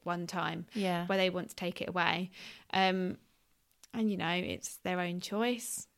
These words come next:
Speaker 1: They can do it if they want to, but, um,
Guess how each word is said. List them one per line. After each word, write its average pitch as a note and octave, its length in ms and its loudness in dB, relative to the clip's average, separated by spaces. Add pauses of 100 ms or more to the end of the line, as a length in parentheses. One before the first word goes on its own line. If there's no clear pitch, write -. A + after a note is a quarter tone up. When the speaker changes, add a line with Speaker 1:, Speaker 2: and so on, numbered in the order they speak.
(120)
Speaker 1:
They F#3+ 160 -2
can F#3+ 160 -2
do G3 80 0
it F#3+ 100 2
if F#3 80 -6
they F#3 120 -2
want G3 280 -2
to, A3 420 4
but, F#3 300 4 (460)
um, F#3 580 0